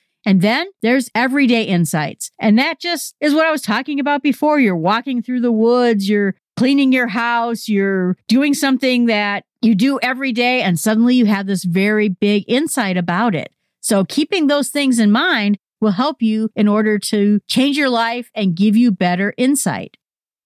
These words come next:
She also said that having self-awareness isn't always just one truth. It's complex. We're deep people. We all have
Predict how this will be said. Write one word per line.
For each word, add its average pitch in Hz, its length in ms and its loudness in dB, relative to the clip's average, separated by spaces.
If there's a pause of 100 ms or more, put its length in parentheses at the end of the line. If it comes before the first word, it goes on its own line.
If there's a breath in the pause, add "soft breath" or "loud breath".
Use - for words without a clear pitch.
(220)
She - 220 0
also 349 340 -2
said 220 460 0
that 233 100 2
having 370 420 -4
self-awareness 208 1160 0 (180)
isn't 285 280 0
always 254 480 0
just 240 320 -2
one 220 280 4
truth. - 480 -2 (440)
It's 262 160 0
complex. 277 760 -2
We're 277 200 0
deep 269 320 0
people. 240 500 -2 (300)
We 214 80 2 (100)
all 277 280 2
have 240 420 -2